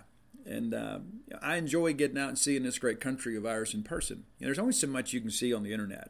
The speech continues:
And the internet, it sometimes makes us lazy, just like social media. You see all these pictures, and it's like, you know, I think about all the great places that I've stopped and people that I've met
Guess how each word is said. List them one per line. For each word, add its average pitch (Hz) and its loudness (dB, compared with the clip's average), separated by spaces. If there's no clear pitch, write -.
And 120 -6
the 135 4
internet, 165 4
it 120 -6
sometimes 135 -2
makes 123 0
us 107 0
lazy, 117 2
just 107 -4
like 113 -4
social 117 -2
media. 120 2
You 101 -2
see - 0
all 87 0
these 107 -4
pictures, 104 -6
and 98 -8
it's 104 -6
like, 110 0
you 139 0
know, 143 0
I - -6
think - -2
about 135 4
all 135 6
the 127 2
great 127 6
places 123 2
that 113 0
I've 107 -2
stopped 117 -2
and 107 -6
people 113 -2
that 110 0
I've 110 -2
met 117 0